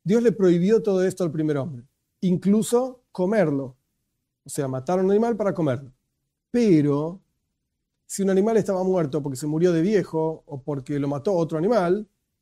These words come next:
el hombre podía comer carne. El hombre no era vegetariano, propiamente dicho, ni tampoco vegano, ni nada por el estilo. Esto es un invento de la sociedad moderna. Yo no estoy acá para, no soy médico, así que no, no puedo hablar nada del tema salud, no estudié el tema, así que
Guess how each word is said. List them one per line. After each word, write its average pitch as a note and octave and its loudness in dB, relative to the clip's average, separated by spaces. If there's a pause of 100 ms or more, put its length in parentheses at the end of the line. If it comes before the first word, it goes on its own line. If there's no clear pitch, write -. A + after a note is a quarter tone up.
(140)
el E3 2
hombre A3+ 4
podía F3 0
comer C3+ -4
carne. B2 -6
El C3 -8
hombre F#3 -4
no E3+ -2
era F#3 0
vegetariano, C#3+ -4
propiamente C#3 -6
dicho, F#3 -2 (500)
ni D#3 -2
tampoco D3+ 0
vegano, F#3 0
ni F#3 0
nada A3 -2
por E3+ -2
el D#3 2
estilo. C3+ -4
Esto D#3+ -8
es C#3 -10
un D3 -4
invento D3+ -2
de C#3+ -6
la C#3 -4
sociedad D#3 -4
moderna. G3+ 2 (320)
Yo - -4
no F3+ 2
estoy F3 -2
acá D3+ -2
para, C#3+ -4
no C#3+ -6
soy D#3+ 0
médico, G3+ 2 (240)
así C#3 -8
que C#3+ -4
no, C#3+ -6
no D3 -6
puedo E3 0
hablar D3+ 0
nada D#3+ 0
del C#3 -2
tema D#3 -4
salud, F3+ 4
no E3+ 0
estudié D#3 0
el D3 0
tema, F#3+ 2
así D3 -8
que D3+ -4